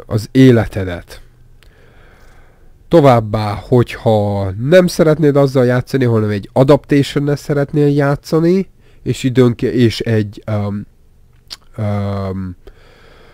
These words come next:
Life Strike-kal ellátott karddal szeretnél operálni, akkor egy adaptation-t ajánlok a Healing Flame helyett,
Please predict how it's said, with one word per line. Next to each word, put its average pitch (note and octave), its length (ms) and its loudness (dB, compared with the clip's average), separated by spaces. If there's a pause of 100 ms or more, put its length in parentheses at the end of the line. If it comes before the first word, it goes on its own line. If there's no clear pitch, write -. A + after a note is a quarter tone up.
(180)
Life B2 260 2
Strike-kal A#2+ 1000 2
ellátott A2+ 760 -2
karddal G#2+ 580 0
szeretnél A#2+ 540 -2
operálni, C3+ 640 0
akkor A2+ 280 -4
egy G2+ 160 -6
adaptation-t A2 680 -6
ajánlok G#2+ 480 -6
a F#2+ 80 -8
Healing A2+ 540 -2
Flame A2+ 320 -4
helyett, A#2 580 -6